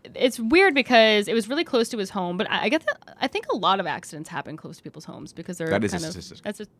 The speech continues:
Speaker 1: yeah. So there was no adverse weather. The road was dry. I don't know. It was, it was a no street light, so it was, like, pretty dark there. So I don't know. Um, anyway, it's just mysterious. Like, people
Speaker 2: Mm.
Speaker 1: were like, "This is super weird and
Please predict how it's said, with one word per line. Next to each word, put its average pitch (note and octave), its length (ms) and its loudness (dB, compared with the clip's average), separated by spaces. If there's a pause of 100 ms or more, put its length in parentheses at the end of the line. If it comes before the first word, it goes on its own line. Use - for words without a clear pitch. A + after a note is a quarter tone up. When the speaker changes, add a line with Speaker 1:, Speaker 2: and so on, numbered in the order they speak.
Speaker 1:
yeah. G3 200 -14 (580)
So A#3 320 4
there A3+ 100 6
was A#3 100 4
no C4 120 8
adverse G#3 380 4
weather. A#3+ 360 8
The F#3+ 80 0
road G3+ 280 4
was G3+ 120 2
dry. F#3+ 600 6 (1300)
I G3 80 -2
don't D#3 100 -8
know. F3+ 160 -14 (100)
It A3 80 -2
was, G3+ 220 -2
it A3+ 100 0
was A3+ 140 2
a F#3+ 420 0 (140)
no B3 300 4
street B3 340 -4
light, B3+ 200 2
so G3+ 100 -6
it - 20 -4
was, F3+ 100 -8
like, F#3 140 -8
pretty G#3 160 -8
dark F3 300 -8
there. B3+ 240 -8
So E3 380 -12
I - 60 -18
don't - 100 -18
know. - 960 -14
Um, F#3 600 0 (380)
anyway, G3 340 2
it's A3+ 160 -4
just D4+ 140 -4
mysterious. F#3 720 -4
Like, G3+ 140 -10
people G#3+ 260 2
Speaker 2:
Mm. - 40 4
Speaker 1:
were G3+ 100 2
like, F#3 220 -6
"This G3+ 180 -10
is G#3 180 -12
super A3 420 -8
weird F3+ 400 -6
and D3+ 580 -10